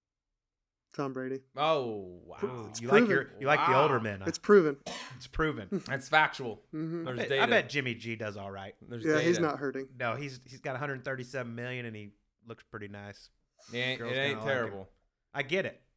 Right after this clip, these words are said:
Speaker 2: It ain't
Speaker 3: I get
Speaker 2: terrible.
Speaker 3: it.
Speaker 2: It ain't terrible. You wanna get into a little E nine? I got one more. I got one
Speaker 3: Yeah.
Speaker 2: more real golf question, though.
Speaker 3: Oh, we're going back to the
Speaker 2: Yeah,
Speaker 3: real
Speaker 2: real
Speaker 3: golf.
Speaker 2: golf question. Looking at your career up to this point, if I told a twenty-one-year-old Kevin Chappell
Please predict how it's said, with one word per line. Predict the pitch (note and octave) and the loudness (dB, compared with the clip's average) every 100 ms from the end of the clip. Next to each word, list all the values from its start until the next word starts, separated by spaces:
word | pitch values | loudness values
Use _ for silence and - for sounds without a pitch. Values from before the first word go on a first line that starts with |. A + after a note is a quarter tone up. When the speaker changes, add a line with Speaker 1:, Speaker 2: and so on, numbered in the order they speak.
| _ A2 | _ -12
Speaker 2:
It | |
ain't | A2+ | -8
Speaker 3:
I | A#2+ G#2+ A2+ | -8 -8 -8
get | G#2 | -6
Speaker 2:
terrible. | C3 A2 F2 _ _ A2+ | -6 -8 -14 _ _ -14
Speaker 3:
it. | |
Speaker 2:
It | A#2 | -8
ain't | A#2+ A#2+ | -8 -8
terrible. | B2 A2 F2+ - _ _ _ C3+ | -8 -8 -10 -20 _ _ _ _
You | C#3 | -6
wanna | D3 | -2
get | C#3 | -2
into | C#3 C3 B2 | -2 0 0
a | |
little | A#2+ B2+ B2 | 0 -2 -4
E | C#3 | -4
nine? | C3 B2+ F#3+ F3 | -2 -2 -2 0
I | |
got | A3+ F#3+ | 2 4
one | E3 C#3 | 4 0
more. | C3 F3+ | -2 -2
I | A3+ | -2
got | F#3+ | -2
one | F3+ | -2
Speaker 3:
Yeah. | D#3+ | -2
Speaker 2:
more | C3+ | -4
real | C3+ D#3+ | -2 -2
golf | C3 B2+ D3+ | 0 0 -2
question, | - A2 - G2+ G2 | -4 -12 -12 -14 -6
though. | |
Speaker 3:
Oh, | C3+ B3+ | -2 -2
we're | C#3+ | -2
going | D#3+ C3 | -6 -6
back | B2+ - | -8 -10
to | |
the | - | -6
Speaker 2:
Yeah, | D#3 B2+ | 0 0
Speaker 3:
real | A2 | 0
Speaker 2:
real | D#3+ F#3 | -4 -2
Speaker 3:
golf. | D3+ C3+ | 0 0
Speaker 2:
golf | |
question. | - A2 G#2+ | -2 -10 -8
Looking | B2+ D#3+ G3+ | -6 -6 -6
at | E3+ | -6
your | D#3+ | -6
career | - C#3+ B2+ A#2+ A#2+ _ _ _ - | -6 -4 -2 -2 -6 _ _ _ -4
up | C#3 C#3 | -4 -2
to | C3+ | -2
this | A#2+ - | -4 -6
point, | A2+ G2+ | -10 -10
if | - C3 | -8 -2
I | C#3 | -2
told | C#3+ D#3+ D#3 | -2 -2 -2
a | A2 | -4
twenty-one-year-old | A2 - C#3 C#3+ C3+ B2+ A#2+ A#2 G#2+ - | -10 -10 -8 -6 -6 -6 -6 -6 -6 -8
Kevin | B2+ A#2+ A#2+ | -10 -8 -10
Chappell | - A2+ G2 F#2+ F2 | -8 -8 -8 -10 -14